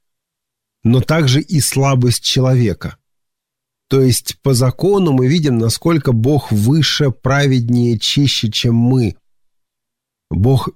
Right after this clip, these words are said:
бесконечно выше, чище и праведнее, чем мы. Закон все это показывает.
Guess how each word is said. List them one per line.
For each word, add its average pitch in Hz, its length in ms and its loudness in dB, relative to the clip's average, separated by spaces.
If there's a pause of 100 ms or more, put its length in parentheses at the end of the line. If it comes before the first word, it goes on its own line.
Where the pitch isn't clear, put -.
бесконечно 131 1160 -2 (340)
выше, 95 580 -2 (280)
чище - 580 -2 (220)
и 104 80 -4
праведнее, 87 640 -2 (200)
чем 113 240 0
мы. 92 200 0 (640)
Закон 202 320 2
все 151 140 0
это 131 100 -2
показывает. - 640 -6